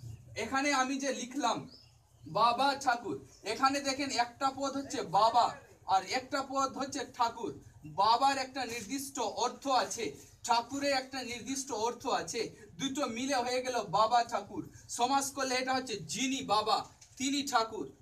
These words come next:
তাহলে দেখতে পেলেন এই যে পদগুলো আছে অবশ্যই তার অর্থ আছে। তাহলে আমরা operation করে এতে অবশ্যই প্রমাণ হয়ে গেল আমাদের কি যদি পদ থাকে সে একটা পদের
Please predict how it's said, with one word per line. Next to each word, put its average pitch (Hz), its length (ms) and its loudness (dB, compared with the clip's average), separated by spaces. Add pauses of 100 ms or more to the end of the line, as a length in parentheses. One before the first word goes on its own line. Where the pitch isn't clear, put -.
(120)
তাহলে 240 220 4 (160)
দেখতে 254 300 -4 (100)
পেলেন 240 240 -2 (360)
এই 254 160 4
যে 240 80 0 (160)
পদগুলো 247 500 4 (100)
আছে 202 200 -4 (400)
অবশ্যই 254 440 -2 (100)
তার 226 140 6 (200)
অর্থ 254 180 0 (200)
আছে। 147 200 -2 (280)
তাহলে 254 260 4
আমরা 254 160 -2 (140)
operation 269 460 2 (120)
করে 247 140 0 (120)
এতে 285 140 -4 (120)
অবশ্যই 247 440 -4
প্রমাণ 233 300 2 (220)
হয়ে 233 240 2
গেল 277 100 2 (120)
আমাদের 226 280 -2 (360)
কি 254 100 -6 (260)
যদি 262 260 0 (140)
পদ 240 180 4 (160)
থাকে 240 260 0 (320)
সে 247 100 2 (180)
একটা - 240 -4 (120)
পদের 254 280 0